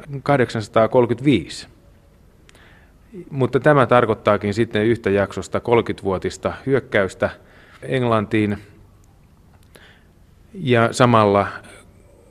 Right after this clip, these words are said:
viikinkien kolmesataa vuotisen toimintajakson alkua Englannissa. Siihen siis sisältyy aina välillä tällaisia sotaisia jaksoja, välillä ollaan rauhantilassa pitkiäkin aikoja.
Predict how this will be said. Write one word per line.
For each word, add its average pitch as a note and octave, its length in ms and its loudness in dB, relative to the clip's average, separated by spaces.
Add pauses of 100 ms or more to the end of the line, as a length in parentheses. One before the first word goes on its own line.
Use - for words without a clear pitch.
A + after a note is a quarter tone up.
(220)
viikinkien G#2 540 0
kolmesataa G2 800 0
vuotisen F#2 640 -2 (500)
toimintajakson F#2+ 720 0
alkua F#2 520 -2 (180)
Englannissa. F2 640 -8 (320)
Siihen A2 260 0
siis G#2+ 260 -2
sisältyy G#2 560 2
aina G2 200 2
välillä G2 340 0
tällaisia F2+ 380 -6
sotaisia A#2 460 2
jaksoja, G#2 380 0
välillä G2+ 340 2
ollaan F#2 300 0
rauhantilassa F2 680 -2
pitkiäkin G2+ 520 -2
aikoja. - 340 -6